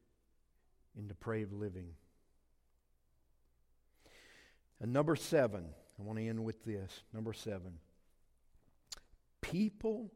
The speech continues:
are slaves to what masters them. Verse nineteen says here, "They promise them freedom while they themselves are slaves of depravity. For people are slaves to whatever has mastered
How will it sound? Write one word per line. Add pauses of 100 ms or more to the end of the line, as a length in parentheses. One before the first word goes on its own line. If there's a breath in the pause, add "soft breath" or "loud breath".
(140)
are
slaves (220)
to
what
masters (380)
them. (300)
Verse
nineteen (1900)
says
here,
"They
promise
them
freedom (320)
while
they
themselves
are
slaves
of
depravity. (600)
For
people
are
slaves
to
whatever
has
mastered